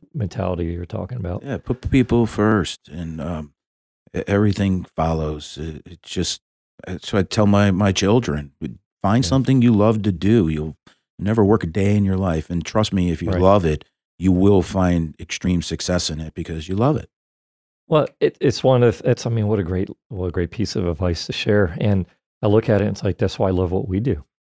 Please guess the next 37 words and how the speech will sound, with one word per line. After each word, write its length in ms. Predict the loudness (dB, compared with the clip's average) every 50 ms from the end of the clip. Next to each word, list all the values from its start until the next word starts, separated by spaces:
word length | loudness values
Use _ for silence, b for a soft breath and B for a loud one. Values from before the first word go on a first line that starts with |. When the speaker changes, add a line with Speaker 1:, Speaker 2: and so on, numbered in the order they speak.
| _ _ _ _ _ _ -8
Speaker 1:
Because 280 | -4 0 2 2 2 2
what 120 | 0 0
we 120 | 2 2 4
do 200 | 4 6 4 4
is 100 | 4 2
we 80 | 0 0
just 220 | 0 0 -2 -2
try 160 | 0 0 2
to 80 | 2 2
get 140 | 0 -2 -2
the 80 | 0
message 380 | 0 2 0 0 0 -2 0 2
out 200 | 2 2 2 0
there 220 | 0 0 0 0
Speaker 2:
Mm-hmm. 380 | 0 -2 -6 -6 -6 -8 -12 -12 -8
Speaker 1:
about, 640 | -4 -4 -2 0 2 2 4 4 4 2 0 -2 _ _ _ _ _ _ _ _
well, 400 | 0 2 4 4 4 2 0 -2 -4
okay, 320 | -6 -4 -2 0 0 0
so 220 | 0 0 0 0 2
you're 220 | 2 4 4 4
in 80 | 4 4
the 40 | 2
marketplace 680 | 2 2 0 0 -4 -10 -6 -2 -2 0 0 -2 -2 -4
and 140 | -4 -2
you 60 | -2 0
have 200 | 0 0 0 2
a 140 | 0 0
certain 500 | 0 -2 -2 -2 -2 -2 -2 -2 -4 -4 -6 _ _ -4
need, 480 | 0 0 2 2 2 2 0 -2 -6 -6
a 60 | -8 -8
service 440 | -4 -2 -2 0 0 0 0 -2 -4
that 100 | -8 -6 -4
you 80 | -2
need 160 | -2 0 0
to 80 | 0 0
have 180 | 0 0 0 -2
fulfilled. 640 | -2 -4 -6 -4 -4 -4 -2 0 0 -2 -2 -4